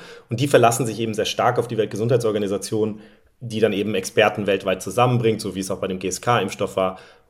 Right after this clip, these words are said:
Und die entscheiden dann eben, okay, die Daten sind gut genug, dass man den zulassen sollte. Auf der einen Seite finde ich es halt total richtig, dass natürlich die Länder, die am stärksten betroffen sind, vielleicht eine andere Risiko-Nutzen-Abwägung haben.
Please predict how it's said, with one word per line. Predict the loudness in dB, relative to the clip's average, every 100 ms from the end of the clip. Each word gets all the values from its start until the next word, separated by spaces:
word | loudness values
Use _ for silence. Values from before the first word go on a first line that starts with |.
| -4
Und | -4 -6 -14 -4
die | 0
entscheiden | 0 0 0 0
dann | 0 -2
eben, | -4 -6
okay, | -8
die | -4 2
Daten | 4 4 -2
sind | -2 -4 -4
gut | -4 -2
genug, | -2 -2 -4
dass | -6
man | -6
den | -6
zulassen | -2 2 2 2 -4
sollte. | -4 -4 -6 -12 -16 -20 -20 -20 _ 0
Auf | 4
der | 6
einen | 6 4 6
Seite | 6 6 2
finde | 0 2
ich | 2
es | 0
halt | 0
total | -2 0 4 4 4
richtig, | 0 -4 -4 -6 -6
dass | -4
natürlich | -4 -4 -6 -6
die | -4
Länder, | 0 0 0
die | 0 -2
am | -2
stärksten | 0 0 0
betroffen | -8 0 0 2 -2
sind, | -2
vielleicht | -4 -2 0 0 -4
eine | -10
andere | -4 0 2 0
Risiko-Nutzen-Abwägung | -2 -6 -2 0 0 0 -2 -2 -2 -2 -4 -4
haben. | 0 2 0 -6 -10